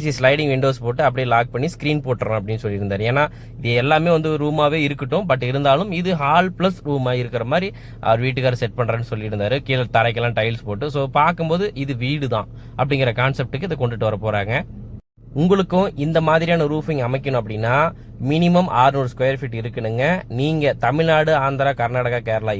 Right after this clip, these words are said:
எந்த ஸ்டேட்டா இருந்தாலும் சரி, இந்த நாலு ஸ்டேட்ல எந்த ஸ்டேட்டா இருந்தாலும் மினிமம் அறுநூறு ஸ்கொயர் ஃபீட் இருந்தா போதும் இந்த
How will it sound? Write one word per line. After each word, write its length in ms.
எந்த 240
ஸ்டேட்டா 320
இருந்தாலும் 300
சரி, 180
இந்த 160
நாலு 240
ஸ்டேட்ல 380
எந்த 200
ஸ்டேட்டா 280
இருந்தாலும் 340
மினிமம் 320
அறுநூறு 300
ஸ்கொயர் 260
ஃபீட் 180
இருந்தா 280
போதும் 320
இந்த 140